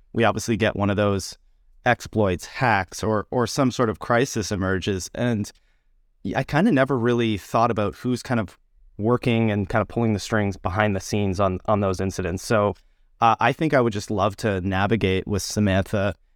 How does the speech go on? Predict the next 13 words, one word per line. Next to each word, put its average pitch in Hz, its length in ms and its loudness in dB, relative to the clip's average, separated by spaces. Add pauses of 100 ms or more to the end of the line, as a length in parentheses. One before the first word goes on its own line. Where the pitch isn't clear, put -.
kinda 147 220 0
walk 101 320 2
us 101 220 0
through 107 440 2 (260)
one 104 180 0
of 95 40 -2
those 95 240 0
incidents 95 540 -2
and, 92 140 0
like, 92 240 -2 (420)
uh, 92 340 2 (380)
you 110 140 0
know 85 180 -2